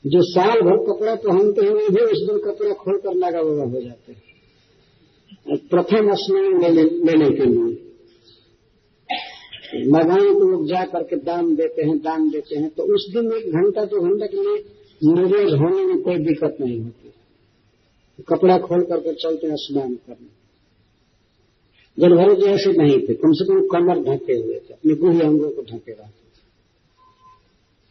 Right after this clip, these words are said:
कुपटावृत कटी, और उरु मसीना उपवीत में, उपवीत में जनेऊ, उनके जनेऊ पर उरु मसी, मसीना मैल, बहुत अधिक मैल जमी थी।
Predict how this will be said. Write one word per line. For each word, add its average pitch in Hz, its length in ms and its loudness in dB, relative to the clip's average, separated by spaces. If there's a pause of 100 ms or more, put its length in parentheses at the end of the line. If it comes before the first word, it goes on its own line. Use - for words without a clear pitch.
(800)
कुपटावृत 165 840 0
कटी, - 460 -2 (840)
और 139 60 -8 (100)
उरु 220 260 6
मसीना 202 520 2
उपवीत 175 500 0
में, 359 240 2 (460)
उपवीत 175 440 0
में 185 220 0
जनेऊ, 165 400 0
उनके 370 500 -2
जनेऊ 403 520 -2
पर 427 220 -4
उरु 403 480 -2
मसी, 339 240 -4
मसीना 359 440 -2
मैल, 143 500 -2 (180)
बहुत 196 400 -4
अधिक 180 280 -2
मैल 156 280 0
जमी 131 320 -6
थी। - 220 -18